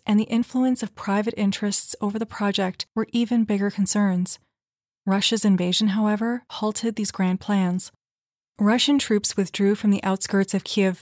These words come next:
in early April, but there are signs everywhere that war had come close to Babyn Yar. A nearby television tower bears the scars of a Russian missile attack that happened on March one, and trenches, sandbags, and anti-tank obstacles course along sections of the park.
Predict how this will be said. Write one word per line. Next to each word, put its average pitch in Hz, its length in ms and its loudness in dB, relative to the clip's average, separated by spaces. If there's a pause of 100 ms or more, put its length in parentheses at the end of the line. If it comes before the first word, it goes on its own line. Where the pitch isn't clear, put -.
(100)
in 190 200 2
early 208 320 0
April, 185 440 -2 (120)
but 214 120 -2
there 220 160 4
are 220 80 0
signs 233 480 2
everywhere 190 640 0
that 214 140 -2
war 202 320 2
had 254 160 -6
come 202 160 0
close 190 320 -2
to 202 80 -2
Babyn 175 320 0
Yar. 180 380 0 (580)
A 226 40 4
nearby 285 380 6
television 214 600 2
tower 180 400 0
bears 190 320 2
the 208 80 0
scars 226 440 2
of 214 80 -2
a 202 60 -2
Russian 208 480 2
missile 208 360 2
attack 196 420 -4
that 190 140 -6
happened 208 420 2
on 196 120 2
March 185 300 0
one, 185 380 2
and 202 160 2
trenches, 214 640 2
sandbags, 208 720 4
and 202 180 0
anti-tank 208 640 2
obstacles 196 520 -2
course - 360 -2
along 190 380 2
sections 180 440 2
of 165 80 -2
the 175 60 -4
park. - 480 -6